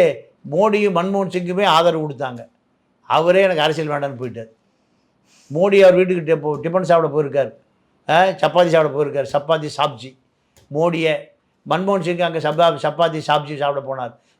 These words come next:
நரசிம்மராவ் சப்பாத்தி சாப்ஜி பானிபூரியும் சேர்த்து சாப்பிட போனார்.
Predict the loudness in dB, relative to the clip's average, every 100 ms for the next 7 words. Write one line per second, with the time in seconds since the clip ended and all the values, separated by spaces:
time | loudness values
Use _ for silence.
0 | 0 2 4 2 2 4 4 2 2 2
1 | 2 2 0 0 0 -6 -6 _ 2 4
2 | 4 2 2 2 4 4 4 2 0 -4
3 | -6 -8